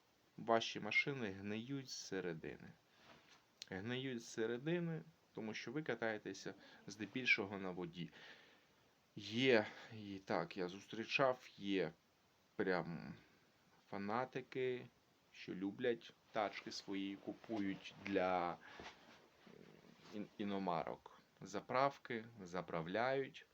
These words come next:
м, власним коштом. Я нічого не маю проти того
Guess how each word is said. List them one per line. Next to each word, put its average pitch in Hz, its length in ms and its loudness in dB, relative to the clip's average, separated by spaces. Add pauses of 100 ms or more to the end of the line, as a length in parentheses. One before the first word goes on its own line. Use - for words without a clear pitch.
(960)
м, 87 260 -2
власним 90 440 4
коштом. 117 680 2 (840)
Я 110 360 8
нічого 101 480 0
не 98 140 0
маю 90 320 0
проти 98 380 -4
того 131 560 4